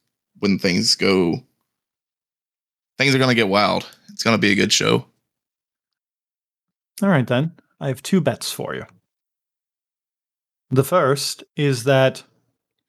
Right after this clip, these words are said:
Speaker 2: if she can win, or if whoever goes into the pit can beat, uh, that creature that Five Days Darkness has, we will keep the contract the same for your little retainer.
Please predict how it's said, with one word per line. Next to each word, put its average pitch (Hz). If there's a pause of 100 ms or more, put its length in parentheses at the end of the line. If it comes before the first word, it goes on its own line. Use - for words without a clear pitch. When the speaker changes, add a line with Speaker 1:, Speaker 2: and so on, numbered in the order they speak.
(640)
Speaker 2:
if 147 (1040)
she -
can 214
win, 139 (580)
or 139
if 147
whoever 208
goes 180
into 165
the 143
pit 135
can 127
beat, 131 (540)
uh, 131
that 143
creature 135
that 127
Five 123
Days 117
Darkness 120
has, 104 (1900)
we 143
will 135
keep 185
the 185
contract 156
the 147
same 127
for 123
your 120
little 113
retainer. -